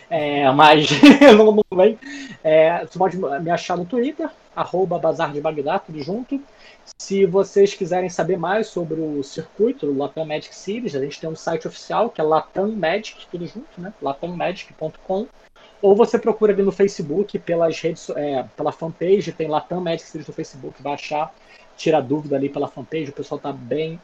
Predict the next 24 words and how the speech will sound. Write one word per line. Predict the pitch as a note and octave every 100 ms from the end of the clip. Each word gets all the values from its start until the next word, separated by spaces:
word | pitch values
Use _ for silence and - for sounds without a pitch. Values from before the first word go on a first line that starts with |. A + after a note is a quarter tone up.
| -
engajado | C#3+ C#3+ A#2 C3+ C#3+
em | C#3+
tirar | D3+
todas | C3+ C#3+ C#3
as | A2+
dúvidas | A#2+ D#3+ C#3 B2+ B2
e | C3+
explicar | - C#3+ - D3
como | C#3+ C#3
é |
que | -
funciona, | - C3+ - D#3 E3+ D#3+ - - -
se | -
você | E3 D#3
é | D#3
lojista, | D3 A2 D#3 F3 -
como | C3+ D#3 D3
cadastrar | D3+ C#3+ - D3+
sua | - B2
loja, | D#3+ D#3 -
como | C#3+ C3+
marcar | C#3 B2+ C#3
um | C3+
torneio, | A2+ A#2 D3+ D#3